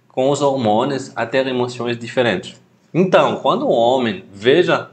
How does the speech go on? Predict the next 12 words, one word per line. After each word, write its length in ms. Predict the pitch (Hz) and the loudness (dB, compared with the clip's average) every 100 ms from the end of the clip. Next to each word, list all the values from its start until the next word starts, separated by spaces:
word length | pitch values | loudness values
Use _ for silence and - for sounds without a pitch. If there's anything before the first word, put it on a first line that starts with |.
| - | -8
numa 360 | 113 147 202 | -4 -2 0
mulher 500 | 180 127 98 101 90 - - _ _ _ _ _ _ - | -2 -2 -6 -6 -8 -12 -20 _ _ _ _ _ _ -4
uma 240 | 160 220 | 0 2
coisa 260 | - 143 123 | 2 2 2
diferente, 680 | 107 95 95 113 139 113 - | -2 -4 -2 2 2 0 -4
uma 140 | 151 | -4
coisa 260 | 147 131 120 | 0 0 0
que 100 | 117 | -2
atrai 480 | 104 - 123 147 123 | -2 2 2 2 2
ele, 440 | 110 131 127 101 | 2 2 2 -2
que 120 | - | -4
ele 480 | 98 104 120 101 - | -4 2 2 2 -4